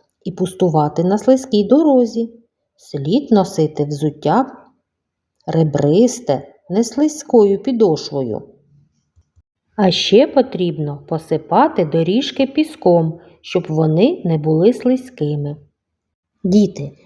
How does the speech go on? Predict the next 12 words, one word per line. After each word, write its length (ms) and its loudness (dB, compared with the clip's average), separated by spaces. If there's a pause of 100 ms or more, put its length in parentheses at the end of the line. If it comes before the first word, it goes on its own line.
(100)
давайте 520 0
повторимо 720 0
ознаки 540 -2
лютого 840 0
за 160 0
допомогою 840 0 (140)
віршиків. 840 -2 (800)
Чи 140 2
із 360 2
вас 280 2
хто 260 0
бачив, 520 2